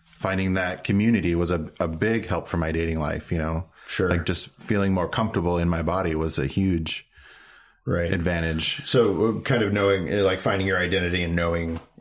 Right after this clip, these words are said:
Speaker 2: who
Speaker 1: Yeah.
Speaker 2: you are and, and what
Speaker 1: Mm-hmm.
Speaker 2: you want and that kind of thing.
Speaker 1: Yeah. I mean,
Speaker 2: Yeah.
Speaker 1: when I came out, it was like, "Okay, I figured that part out. Okay, now what do I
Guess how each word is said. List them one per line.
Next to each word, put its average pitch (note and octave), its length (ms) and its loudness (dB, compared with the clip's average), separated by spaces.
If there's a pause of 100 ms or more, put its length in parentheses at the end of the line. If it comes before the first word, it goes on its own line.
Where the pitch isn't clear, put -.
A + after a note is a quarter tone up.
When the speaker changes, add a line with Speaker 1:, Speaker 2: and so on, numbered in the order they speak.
(220)
Speaker 2:
who G#2+ 220 4
Speaker 1:
Yeah. G2 140 6
Speaker 2:
you F#2+ 80 4
are F2 420 2
and, E2 380 -6
and F2+ 200 4
what G2 120 6
Speaker 1:
Mm-hmm. F#2+ 80 4
Speaker 2:
you F#2 80 2
want F2+ 240 0
and D#2 100 -2
that D#2+ 140 -2
kind E2+ 120 -2
of D#2+ 60 -2
thing. E2 300 -4
Speaker 1:
Yeah. D#2+ 320 -2
I A#2 60 2
mean, B2+ 360 2
Speaker 2:
Yeah. A#2+ 80 2
Speaker 1:
when A2+ 160 2
I G#2 100 2
came G2+ 240 0
out, A2 140 2
it F#2+ 40 2
was F2+ 140 0
like, F2+ 280 -2 (420)
"Okay, A2+ 320 2
I G#2 120 0
figured B2 280 0
that A2+ 180 0
part F#2 200 0
out. F2+ 320 -2
Okay, F#2+ 340 0
now G2 480 0
what G2 360 0
do F#2+ 220 2
I F2 680 0